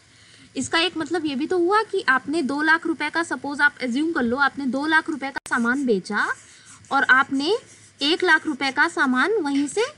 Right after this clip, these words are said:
उसी देश से खरीदा, तो आप क्या हो, आप एक लाख रुपए के surplus में चल रहे हो। उस case में आप क्या है, एक लाख रुपए के surplus में चल रहे हो। आपने दो लाख रुपए का सामान बेचा है, जो आपने सामान बेचा है वो आपको क्या होगा, वो receive होगा।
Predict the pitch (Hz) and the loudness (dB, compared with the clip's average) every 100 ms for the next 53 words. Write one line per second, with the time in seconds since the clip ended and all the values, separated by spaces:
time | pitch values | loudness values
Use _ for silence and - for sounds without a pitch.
0 | - 269 330 262 262 262 - 427 320 277 | -8 -4 0 0 0 -2 -2 -2 0 0
1 | 262 320 - - - - 349 359 - 403 | 2 0 -2 -8 -20 -2 2 2 2 2
2 | 370 294 - 262 - - - - 294 381 | 4 2 2 2 2 -4 -12 -4 -2 0
3 | 370 339 339 302 302 320 403 415 349 311 | 2 2 0 -4 -4 -2 -2 0 0 -2
4 | 311 330 349 349 339 254 214 196 190 233 | 0 0 0 -2 -2 -2 0 -2 -2 -6
5 | - 254 254 262 254 247 247 247 294 494 | -4 -6 -4 -4 -4 -2 -2 -2 -2 -6
6 | - - - 277 330 320 320 269 277 285 | -10 -14 -6 -4 0 0 0 -4 -4 -4
7 | 392 320 269 285 285 277 262 208 185 196 | -2 -2 -4 -4 -6 -4 -4 -4 -4 -2
8 | 220 269 285 226 311 370 370 381 359 359 | -2 -2 -2 0 2 2 2 0 -4 -4
9 | 359 339 349 330 311 330 311 202 208 247 | -4 -2 0 0 -2 -2 -2 -2 0 0
10 | 254 285 - 247 262 311 240 226 214 320 | 0 -6 -4 0 0 0 0 0 0 -2
11 | 320 262 302 440 - - - - 247 294 | 0 -2 -4 -4 -10 -20 -20 -10 -2 2
12 | 330 330 349 - 381 403 370 240 196 208 | 2 2 -2 2 4 4 2 0 0 -2
13 | 277 311 - 339 381 370 330 185 160 | -2 -2 2 4 6 6 2 -2 -6